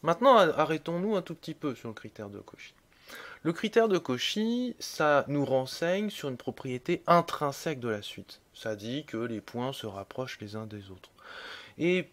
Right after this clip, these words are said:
peu importe où se trouve cette suite, finalement, qu'elle soit dans zéro un fermé ou dans zéro exclu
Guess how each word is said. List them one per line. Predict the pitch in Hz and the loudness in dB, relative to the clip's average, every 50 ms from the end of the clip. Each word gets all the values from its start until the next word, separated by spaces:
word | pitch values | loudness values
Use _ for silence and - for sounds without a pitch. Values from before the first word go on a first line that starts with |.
| _ - | _ 2
peu | 214 208 196 | 4 6 6
importe | 180 175 170 170 - 220 220 214 214 - - - | 6 6 4 2 4 6 6 6 4 0 -6 -8
où | 156 | -6
se | - - 143 | -4 -4 -4
trouve | 127 - - 156 143 - | -4 -4 -4 -6 -6 -4
cette | - - 143 139 - | -2 -2 -2 -2 -2
suite, | - - - - 196 - - - - - - | -6 -6 -6 -6 -8 -8 -10 -14 -18 -18 -18
finalement, | - - - 135 127 120 113 113 110 101 92 - _ _ - - - - - - - | -14 -12 -10 -8 -6 -6 -6 -6 -8 -10 -12 -14 _ _ -20 -18 -18 -18 -16 -6 -2
qu'elle | - 135 123 120 | 0 0 0 0
soit | - - - 139 139 139 131 127 120 101 | -4 -4 -2 2 2 4 4 4 2 2
dans | 104 120 120 117 | 0 0 -2 -2
zéro | 107 117 123 110 113 113 113 | -2 -4 -6 -4 -2 -2 -2
un | 110 104 | -4 -4
fermé | - - - 107 101 101 104 113 135 151 175 190 208 220 208 175 | -8 -12 -14 -14 -14 -12 -10 -8 -6 -4 -2 0 2 2 2 0
ou | - 120 123 123 | -2 -6 -10 -10
dans | 117 113 113 113 113 117 | -8 -6 -6 -4 -4 -4
zéro | 110 107 110 127 123 113 113 139 165 170 | -4 -4 -2 -2 -2 -2 0 2 2 2
exclu | 139 113 - - - - - - 147 143 | 2 0 -2 -8 -14 -14 -10 -8 -8 -8